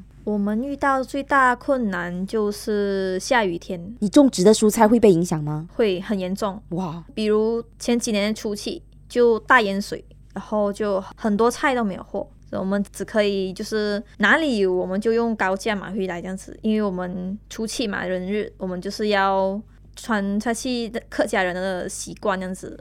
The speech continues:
Speaker 1: 不可以像因为没有菜我们就没有开。然后现在菜也是缺货啦，我们其实有很多人在找我们买擂茶糕，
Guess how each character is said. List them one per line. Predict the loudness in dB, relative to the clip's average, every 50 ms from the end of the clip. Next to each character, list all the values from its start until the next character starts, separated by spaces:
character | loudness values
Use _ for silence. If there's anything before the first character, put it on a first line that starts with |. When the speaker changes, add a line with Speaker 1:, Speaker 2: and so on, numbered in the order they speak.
| -14 -14
Speaker 1:
不 | -12 -6
可 | -4 -2 -2
以 | -2
像 | -2 -2 -4 -2
因 | -2 0 0
为 | 0 0
没 | 0
有 | -2 -4
菜 | -6 -6 -4 -2 -2 -2
我 | -2
们 | -4 -4 -6
就 | -6 -4
没 | -4
有 | -6 -8
开。 | -10 -12 -12 -12 -12 -12 -14 -14 -8
然 | -8 -8
后 | -4 -2 0 2 4 4 4 4 2 0 -2 -8 -18 -12
现 | -6 -4 -2 0
在 | 2 2 2 2
菜 | 0 0 0 2
也 | 2 0
是 | 0 0 0 0 2 2 2 0 0 -2 -4 -8 -12
缺 | -4 -2 -2 -2
货 | 0 -2 -2 -2
啦， | -2 -4 -4
我 | -4 -2
们 | 0 0 0 0 0 -2 -2 -4 -4 -6 -8
其 | -8 -6
实 | -2 4 6
有 | 6 6
很 | 6 4 0
多 | 0 0 2
人 | 2 2 2 2
在 | 0 0 0 0 -2 -4 -6
找 | -6 -4 -4
我 | -4 -6
们 | -6 -6 -6 -6 -6 -4 -4 -4 -4 -2
买 | 0 0 0 0 0
擂 | 0 0 -2
茶 | -2 -2 -4 -4
糕， | -2 -2 -2 0 0 0 0